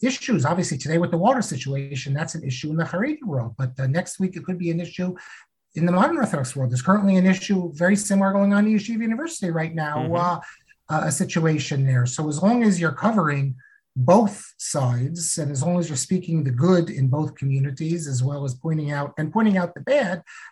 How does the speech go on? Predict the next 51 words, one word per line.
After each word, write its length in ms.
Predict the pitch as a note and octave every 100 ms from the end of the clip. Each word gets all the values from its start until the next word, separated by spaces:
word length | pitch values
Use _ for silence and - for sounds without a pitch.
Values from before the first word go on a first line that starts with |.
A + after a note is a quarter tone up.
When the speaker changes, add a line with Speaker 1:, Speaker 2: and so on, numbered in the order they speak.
| D#3
Speaker 1:
not 240 | F#3+ A3
to 80 | F3
jump 320 | B2+ G3+ A#3
on 200 | D3 C#3
them 280 | C3 C#3 C#3+
and 80 | C#3+
not 240 | E3 E3+
to, 400 | - D3+ C#3+ C#3
uh, 120 | C#3
degrade 460 | B2+ C3 D3 B3 F#3+
them, 160 | D3
but 100 | C#3 C3
to 60 |
point 240 | B2 F#3 E3+
out, 320 | E3 D#3+ -
uh, 120 | D#3
the 120 | D3
problem. 580 | D3 G#3 B3+ G3+ E3 F#3 - - - _ _
So, 500 | - - E3+ E3+ E3+
uh, 320 | E3 E3+ E3 E3
to 120 | D#3+
lead 320 | F3 G#3 G3+ -
to 220 | E3+ E3
a 180 | E3 E3
possible 420 | - F3+ D#3+ E3
solution, 720 | - E3+ D#4 E4+ - A#2+ A#2+
what 200 | C#3 E3
will 80 | D#3+
make 180 | D#3+ D#3+
it 100 | E3
better? 300 | D4 D#4 C#3+
And 80 | B2
to 80 |
say 220 | B2 G3 G3+
that 160 | D3
no 100 | D#3+
one's 180 | G3 E3
gonna 200 | D#3+ C#3+
listen 240 | A#3 -
to 80 | E3+
what 100 | D#3+
you're 60 | D3+
saying, 320 | C3 B3+ G#3 - - -
I 80 |
don't 140 | D3 D#3+
think 180 | F#3+ F#3
that's 180 | F#3+
true. 320 | - D#4+ F4+ B2+
I 80 |
think 360 | A#2+ D#3 D#3+ -
that, 240 | D#3 C#3